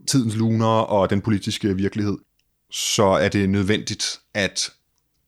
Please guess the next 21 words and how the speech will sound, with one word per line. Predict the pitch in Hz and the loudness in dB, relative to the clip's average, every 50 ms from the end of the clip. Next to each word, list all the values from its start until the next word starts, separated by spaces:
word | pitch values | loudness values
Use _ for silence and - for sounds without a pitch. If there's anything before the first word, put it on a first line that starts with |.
| _ _ | _ _
finde | - - - - 113 107 110 | -20 -18 -4 -2 0 0 2
ud | 110 101 | 2 2
af, | 87 90 85 | 0 0 0
hvem | 90 101 98 - - - | 0 -2 -2 -4 -10 -8
det | - | -6
egentlig | 87 73 85 78 | -4 -2 0 0
var, | 73 73 | 0 0
der | 82 76 | -2 -4
vandt | 76 - - - | -6 -10 -10 -10
slaget | - - 62 58 | -12 -10 -10 -8
ved | - 82 | -8 -8
Waterloo. | 78 69 - - 78 76 - - _ | -8 -8 -8 -10 -12 -12 -12 -10 _
Var | 82 82 | -6 -4
det | 82 65 | -2 -2
englænderne, | 92 113 117 101 71 80 90 95 - _ _ _ _ | -2 -2 -2 -2 -4 -8 -12 -14 -16 _ _ _ _
eller | - 95 | -14 -10
var | 82 80 | -10 -10
det | 82 - | -10 -8
preusserne? | - - - - - 73 80 92 - _ _ _ _ | -8 -8 -8 -8 -10 -12 -14 -14 -18 _ _ _ _
Og | 95 92 85 - _ - | -6 -6 -6 -6 _ -2
det, | 101 92 90 | -2 -2 -2